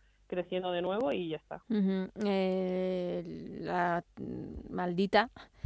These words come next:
Speaker 2: lesión de rodilla
Speaker 1: Sí.
Speaker 2: para las jugadoras. ¿Cómo, cómo fue ese tiempo de inactividad, de, como dices tú, de paciencia? Se hace, será duro, largo y además, no sé si tu recuperación tan lejos de casa como, como era Tenerife.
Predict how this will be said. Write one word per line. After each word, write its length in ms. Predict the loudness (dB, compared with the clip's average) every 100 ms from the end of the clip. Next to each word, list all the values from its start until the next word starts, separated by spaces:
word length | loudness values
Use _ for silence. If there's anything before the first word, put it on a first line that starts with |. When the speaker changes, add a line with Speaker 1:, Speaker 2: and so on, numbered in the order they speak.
| -6 -4
Speaker 2:
lesión 600 | 2 2 4 4 4 4
de 200 | 2 2
rodilla 380 | 4 6 6 6
Speaker 1:
Sí. 80 | 8
Speaker 2:
para 180 | 8 8
las 280 | 6 4 0
jugadoras. 720 | 2 6 8 8 6 2 -12 -20 -20 -20 -20 -2
¿Cómo, 640 | 4 6 8 8 6 2 0
cómo 240 | 2 2
fue 360 | 4 4 4 0
ese 240 | -6 -2 2
tiempo 400 | 4 4 4 4
de 100 | 4
inactividad, 640 | 2 0 0 2 2 0 -4 -12 -4
de, 360 | -2 0 -2
como 160 | 2 2
dices 220 | 2 0
tú, 100 | 2
de 120 | 2
paciencia? 580 | 2 -2 -2 -2 -2 -6
Se 120 | -4
hace, 440 | -6 -2 -2 -2 -6
será 560 | -8 -6 0 2 2
duro, 500 | -2 -2 4 6 4 4
largo 360 | 2 4 4
y 60 | 2
además, 440 | 2 2 0 -2 -20 -20 -18 -10 -4
no 80 | -2
sé 80 |
si 120 | 0 2
tu 120 | 4
recuperación 600 | 4 4 4 6 4 6
tan 180 | 6 4
lejos 220 | 2 0
de 60 | 2
casa 200 | 0 2
como, 240 | 2 2
como 240 | 0 0 2
era 160 | 2
Tenerife. 480 | 0 -2 -4 -6 -12